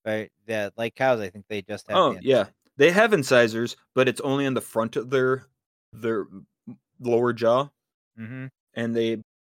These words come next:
Speaker 2: but they, yeah, they don't have the incisors on the top of their,
Speaker 1: Nope.
Speaker 2: uh, upper jaw. But yeah, there's a gap like that. And yeah, um, I think it's the same thing with cows because I've seen it and it's weird, but, uh, a lot of people, uh, let cows suck on their arms.
Speaker 1: Oh, yeah.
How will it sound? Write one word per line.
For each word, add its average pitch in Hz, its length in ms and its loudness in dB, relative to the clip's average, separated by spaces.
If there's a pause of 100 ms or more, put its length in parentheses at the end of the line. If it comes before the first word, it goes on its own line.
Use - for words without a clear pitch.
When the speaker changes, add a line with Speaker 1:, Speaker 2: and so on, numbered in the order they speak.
(140)
Speaker 2:
but 110 140 -4
they, 113 140 -4
yeah, 101 100 -2
they 101 120 -8
don't 107 120 -8
have 101 80 -8
the 98 100 -12
incisors 101 500 -8
on 95 260 -8
the 87 200 -8
top 95 320 -6
of - 160 -16
their, 64 360 -12
Speaker 1:
Nope. 107 140 -18
Speaker 2:
uh, - 300 -10
upper 98 220 -12
jaw. - 280 -12 (380)
But 131 100 4
yeah, 110 160 4
there's 107 200 -6
a 101 60 -10
gap 95 300 -4
like 82 160 -10
that. 76 200 -10 (440)
And 120 160 -4
yeah, 110 280 -2
um, 107 580 -4 (280)
I 101 80 -14
think 147 180 -6
it's 135 100 -12
the 113 60 -12
same 127 240 -4
thing 123 160 -6
with - 140 -12
cows 110 520 -6 (440)
because 110 320 -4
I've 98 60 -4
seen 262 180 2
it 147 220 4
and 104 120 -8
it's - 120 -14
weird, 131 500 -2 (300)
but, 117 180 -4 (160)
uh, 127 40 0 (180)
a 107 40 0
lot 110 180 0
of 113 100 -2
people, 107 520 -2 (220)
uh, 95 140 -6
let 104 300 -4
cows 101 320 -4
suck - 340 -6
on 113 120 -4
their 101 140 -10
arms. 110 540 -12 (160)
Speaker 1:
Oh, 139 120 2
yeah. 101 220 -2